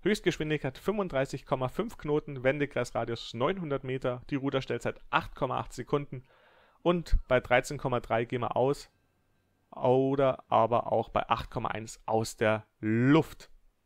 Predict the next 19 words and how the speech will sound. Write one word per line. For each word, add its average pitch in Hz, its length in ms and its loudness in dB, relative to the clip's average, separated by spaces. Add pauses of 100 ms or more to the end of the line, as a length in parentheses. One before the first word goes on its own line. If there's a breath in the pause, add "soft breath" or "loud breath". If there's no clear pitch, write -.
(1080)
Tschapajew. 190 460 2 (3000)
Übrigens 143 380 -6
auch 127 120 -4
hier 147 240 0
nach 131 180 -4
wie 131 80 -4
vor 135 460 0
Flakfeuer, 123 640 0 (600)
Aufklärungsflugzeug. - 800 2 (880 soft breath)
Dann 135 300 0 (140)
die 127 80 -8
Tschapajew, 170 420 2 (1300)
Tier - 340 -2
acht, - 280 0
wir 127 160 -2
nähern 139 300 0
uns 131 180 -10
dem 120 320 -6
High-Tier. 151 500 0